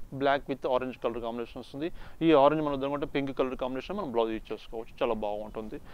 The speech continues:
ఇది ప్రైస్ కూడా చాలా తక్కువ ప్రైస్ ఉంటుందండి. only వన్ థౌజండ్ టూ హండ్రెడ్ అండ్ ఫిఫ్టీ రూపీస్ అవైలబుల్ ఉంది. పన్నెండు వందల యాభై రూపాయలు అవైలబుల్ ఉంది. ఇలాంటి ఫ్యాబ్రిక్లో చాలా number of items మన దగ్గర ఉన్నాయి. డైరెక్ట్గా షాప్కి ఒకసారి విజిట్ చేయండి. నెక్స్ట్ ఐటమ్ మనం చూద్దాం. మనం ఇప్పుడు ఇది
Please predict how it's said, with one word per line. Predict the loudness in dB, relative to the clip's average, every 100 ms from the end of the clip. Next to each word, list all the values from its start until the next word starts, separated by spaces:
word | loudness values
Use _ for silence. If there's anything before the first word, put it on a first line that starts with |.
| -10 -2 -2
ఇది | 2
ప్రైస్ | 4 4 4
కూడా | 0
చాలా | 0 0
తక్కువ | -2 0 4
ప్రైస్ | 2 2
ఉంటుందండి. | -4 -4 -4 -4 0 2
only | 2 4 2 2 2
వన్ | 4 10
థౌజండ్ | 10 10 6 2 2 4
టూ | 4
హండ్రెడ్ | 2 0 0
అండ్ | 0 -4
ఫిఫ్టీ | -2 0
రూపీస్ | 0 -2 -6 -2
అవైలబుల్ | 0 0 -4 -12
ఉంది. | -12 -12 -10 -10 -10 0
పన్నెండు | 2 2 0 2
వందల | 4 4 4
యాభై | 4 2
రూపాయలు | 2 0 0 0
అవైలబుల్ | 2 2 0 -4
ఉంది. | -4 -8 -10 -6 4
ఇలాంటి | 6 6 4 6
ఫ్యాబ్రిక్లో | 6 6 2 2 0 2
చాలా | 0 0
number | -2 2 2
of | 2 0
items | 0 -4 -6
మన | -2 -2
దగ్గర | -2 -4
ఉన్నాయి. | -8 -10 -14 4 6
డైరెక్ట్గా | 6 4 -2 2
షాప్కి | 2 2 0
ఒకసారి | -2 -2 -2
విజిట్ | -4 -6 -12
చేయండి. | -12 -12 -14 -18 -20 -12 -8
నెక్స్ట్ | 0 2
ఐటమ్ | 2 0
మనం | -4 -6
చూద్దాం. | -6 -6 -10
మనం | -12
ఇప్పుడు | -14 -18 -10 -2
ఇది | -2